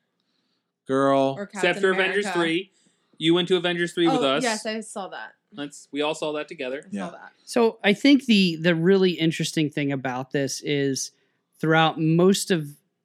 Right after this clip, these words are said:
Speaker 4: movies, right, of the superhero movies, the superhero knows who the villain is, right?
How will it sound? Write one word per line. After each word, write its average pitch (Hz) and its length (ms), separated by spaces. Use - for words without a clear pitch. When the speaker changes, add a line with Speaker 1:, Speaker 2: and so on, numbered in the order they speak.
Speaker 4:
movies, 139 560
right, 139 340
of 135 180
the 131 60
superhero 131 480
movies, 123 460
the 156 60
superhero 190 760
knows 147 520
who 160 160
the 143 100
villain 127 400
is, 113 340
right? 139 300